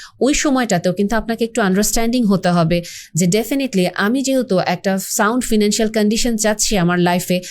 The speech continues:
আমাকে আমার হাজব্যান্ডকে হেল্প করতে হবে, আমার জন্য টাইম, অ্যাটেনশন এগুলো দরকার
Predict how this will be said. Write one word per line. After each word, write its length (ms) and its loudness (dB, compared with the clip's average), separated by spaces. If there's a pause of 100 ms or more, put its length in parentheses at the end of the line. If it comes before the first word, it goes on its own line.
(220)
আমাকে 320 -2
আমার 160 -2
হাজব্যান্ডকে 460 2
হেল্প 260 2
করতে 340 -2
হবে, 320 2 (280)
আমার 280 -2
জন্য 220 0
টাইম, 380 0
অ্যাটেনশন 520 -2
এগুলো 300 2
দরকার 460 2